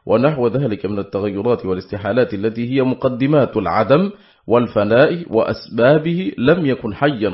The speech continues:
قيوما صمدا واجب الوجود بنفسه، لأن هذه الأمور توجب زوال ما هو داخل في مسمى ذاته، وعدم ذلك مما هو صفة له أو جزء،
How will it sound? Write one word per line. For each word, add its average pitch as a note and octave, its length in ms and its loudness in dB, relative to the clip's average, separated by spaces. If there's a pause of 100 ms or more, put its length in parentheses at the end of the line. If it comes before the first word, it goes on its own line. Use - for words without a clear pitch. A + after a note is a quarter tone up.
قيوما D#3 580 -2 (340)
صمدا G2+ 440 2
واجب A2+ 420 0
الوجود A2+ 440 -2
بنفسه، B2+ 480 -6 (320)
لأن F#3 320 2
هذه E3 420 2
الأمور G2 540 -2
توجب D3 500 -2
زوال C3+ 440 4
ما B2 140 2
هو G#2+ 260 0
داخل C3 540 0
في G2+ 180 -8
مسمى A2+ 480 0
ذاته، D3+ 380 0 (380)
وعدم C3+ 540 4
ذلك D#3+ 360 2
مما B2 320 0
هو A#2 240 0
صفة A#2 420 -4
له A#2 360 -2
أو F#2 180 -2
جزء، B2 300 -2